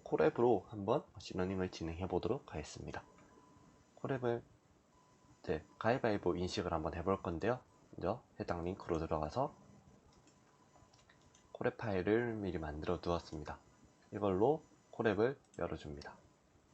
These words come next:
<clears throat> 콜앱을 열면 이제 하나씩 실행을 해볼 텐데요. 제일 위에는 텐서플로우는 일 버전 때와 이 버전 때로 현재 나뉘어져 있습니다.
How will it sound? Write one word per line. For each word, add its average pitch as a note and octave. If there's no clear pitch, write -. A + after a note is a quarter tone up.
<clears throat> -
콜앱을 B2
열면 F2
이제 E2+
하나씩 A#2
실행을 A2
해볼 F#2
텐데요. F#2
제일 G2+
위에는 A#2+
텐서플로우는 C#3
일 D3+
버전 C#3
때와 F#2
이 F2+
버전 A2
때로 E2+
현재 F2+
나뉘어져 F2
있습니다. D#2